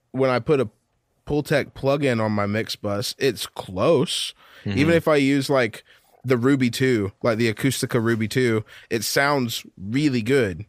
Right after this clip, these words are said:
Speaker 1: Like, it sounds better than any other Pultec, but it doesn't sound like this because this has tubes.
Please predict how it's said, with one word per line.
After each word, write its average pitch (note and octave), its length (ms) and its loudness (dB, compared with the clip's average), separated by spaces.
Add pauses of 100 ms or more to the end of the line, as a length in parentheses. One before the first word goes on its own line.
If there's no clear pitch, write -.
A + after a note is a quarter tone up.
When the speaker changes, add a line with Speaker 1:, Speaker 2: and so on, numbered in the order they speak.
Speaker 1:
Like, A#2 200 0
it G#2+ 120 -2
sounds C3 320 0
better C3 240 2
than C3+ 120 0
any C3+ 240 2
other C3 180 2
Pultec, C3 640 -2 (600)
but C3 200 2
it A2 140 0
doesn't C#3 320 0
sound D#3 320 -2
like B2+ 280 -2
this - 480 -2 (260)
because B2+ 320 0
this B2 180 -2
has A#2 200 -2
tubes. - 440 -8